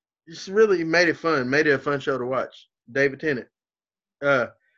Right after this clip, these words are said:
number twenty-four is Sheldon Cooper from The Big Bang Theory. "You're in my, you're in my spot," or "You're in my seat." I forget what he says. Um, but,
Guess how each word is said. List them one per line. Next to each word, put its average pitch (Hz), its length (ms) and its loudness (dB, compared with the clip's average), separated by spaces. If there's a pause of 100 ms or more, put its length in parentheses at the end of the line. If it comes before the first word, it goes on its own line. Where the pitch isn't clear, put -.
(160)
number 170 200 -2
twenty-four 202 520 4
is 156 80 -6
Sheldon 202 360 4
Cooper 170 540 2 (560)
from 131 140 -4
The 127 80 0
Big 175 240 2
Bang 180 300 2
Theory. 107 520 -2 (1500)
"You're 147 280 2
in 160 80 2
my, 143 220 0
you're 147 240 0
in 156 80 -2
my 143 100 0
spot," 139 440 -2 (400)
or 113 260 -6
"You're 131 200 -4
in 139 80 -4
my 123 80 -8
seat." 120 260 -8
I 120 60 -4
forget 135 260 -4
what 120 140 -4
he 110 60 -14
says. 110 440 -6 (800)
Um, 135 460 2 (1200)
but, 151 360 0